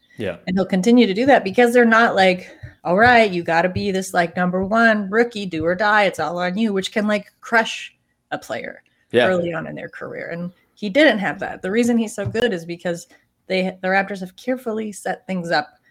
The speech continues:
Speaker 2: to play the long game. So I, like, I do see that. I get being excited,
Speaker 1: Mm-hmm.
Speaker 2: especially when things speed up. Like, you want everything right away, but it's not gonna happen, not with this team.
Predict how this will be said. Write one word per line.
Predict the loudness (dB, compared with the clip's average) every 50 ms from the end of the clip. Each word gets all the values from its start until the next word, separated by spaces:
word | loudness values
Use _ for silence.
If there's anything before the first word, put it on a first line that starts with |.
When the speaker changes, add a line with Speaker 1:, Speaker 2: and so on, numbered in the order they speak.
| _ _ _ _ _ -14
Speaker 2:
to | -10 -10 -8
play | -4 -2 0 0
the | 0 0
long | -2 -4 -4 -6 -8 -10 -12
game. | -16 -18 -18 -18 -18 -18 -20 _ _
So | -20 -16 -12 -8 -8 -6 -6 -8 -10 -12 _ _ _ _ -16 -10
I, | -10 -10 -10 -10 _
like, | -8 -8 -8 -8 _ _ _ _ _ _ _
I | 0 2 4 4
do | 4 2 2 0
see | 0 0 -2 -2 0
that. | 2 4 4 4 4 2 0
I | 0 0
get | -2 -2 0 0 0 0 -2 -6 -10 -8
being | -6 -4 -4 -4
excited, | -4 -6 -6 -4 -4 -2 -2 -2 -2 -4 -4 -6 -6 -8 -12 -14
Speaker 1:
Mm-hmm. | -10 -6 -4
Speaker 2:
especially | -4 -4 -2 -2 -2 -2 -2 -4 -6
when | -6 -6 -8
things | -8 -10 -10 -8 -10
speed | -12 -10 -6 -4 -2 0 0
up. | 0 0 -2 -2 -4
Like, | -6 -6 -6 -8 -12 _ _ _ _
you | -10 -8 -6
want | -6 -4 -4 -2
everything | -4 -4 -4 -6 -8 -8 -8 -6
right | -4 -4 -4 -4
away, | -4 -6 -4 -4 -2 -2 -2
but | -2 -4 -4 -6 -6 -12 _ _ _ _ _ _ _
it's | -16 -14 -12 -8
not | -6 -6 -6 -6
gonna | -8 -8 -8
happen, | -10 -12 -16 _ -16 -16 -14 -12 -12
not | -12 -12 -14 -14
with | -16 -18
this | -16 -16 -14
team. | -14 -14 -14 -14 -14 -14 -16